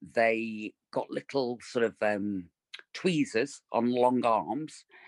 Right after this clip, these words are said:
and they would go in through your stomach using a camera, and they would actually wrap the sling around your bowel. It acted like a s-,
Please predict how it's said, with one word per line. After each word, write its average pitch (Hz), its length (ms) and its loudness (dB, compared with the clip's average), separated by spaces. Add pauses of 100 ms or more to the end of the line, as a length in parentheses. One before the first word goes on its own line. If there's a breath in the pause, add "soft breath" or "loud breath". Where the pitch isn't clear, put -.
(300 loud breath)
and 117 100 0
they 117 100 2
would 117 180 -6
go 131 140 0
in 117 120 -4
through 156 220 -6
your 151 140 -6
stomach 104 500 -4 (200)
using 110 400 -6
a 113 60 -2
camera, 107 540 0 (500)
and 120 160 4
they 117 140 4
would 110 260 0 (140)
actually 120 400 -2
wrap 127 380 0 (440)
the 101 200 -14
sling 110 600 -4 (280)
around 123 500 0
your - 120 -14
bowel. 107 420 -4 (600 loud breath)
It 117 120 0
acted 120 340 -6
like 113 280 -2
a - 40 -12
s-, - 220 -16